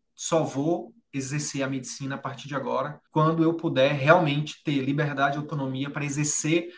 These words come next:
a profissão como eu me propus a fazer, como eu entendo que deve ser. Não, não irei mais me submeter a fazer uma medicina meia boca. A partir de hoje eu faço um pacto comigo mesmo." Não é com Hipócrates,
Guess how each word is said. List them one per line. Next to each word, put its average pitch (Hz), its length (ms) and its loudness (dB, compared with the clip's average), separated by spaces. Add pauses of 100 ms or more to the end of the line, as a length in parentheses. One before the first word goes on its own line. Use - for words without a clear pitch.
(140)
a - 80 -4
profissão 147 600 -2
como 170 360 4
eu 220 640 8 (300)
me 143 120 -2
propus 147 340 -2
a - 60 -4
fazer, 117 400 -10 (360)
como 175 280 4
eu 226 260 12
entendo 196 460 2
que 165 100 -6
deve 139 220 0
ser. - 300 -8
Não, 226 460 4
não 202 200 4
irei 208 220 6
mais 185 320 8
me 196 100 4
submeter 170 720 -2 (140)
a 143 100 -4
fazer 151 460 4
uma 175 140 4
medicina 156 380 -2
meia 165 180 -2
boca. 120 320 -6 (400)
A - 60 -20
partir 156 300 -2
de 165 120 2
hoje 175 260 6
eu 175 80 0
faço 175 320 0
um 165 60 -6
pacto 160 380 2
comigo 208 460 2
mesmo." 131 360 0 (260)
Não 180 120 -2
é 202 40 2
com 233 140 0
Hipócrates, - 840 2